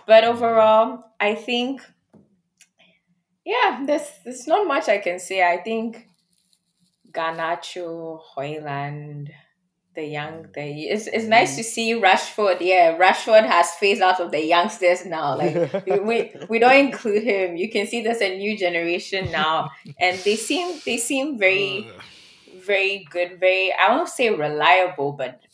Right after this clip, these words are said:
Speaker 1: efficient maybe.
Speaker 3: Talented.
Speaker 1: Yeah.
Speaker 2: Mainu,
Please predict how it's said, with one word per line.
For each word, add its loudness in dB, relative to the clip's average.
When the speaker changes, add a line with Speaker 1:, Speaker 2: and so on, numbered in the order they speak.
Speaker 1:
efficient -8
maybe. -8
Speaker 3:
Talented. -10
Speaker 1:
Yeah. -6
Speaker 2:
Mainu, -10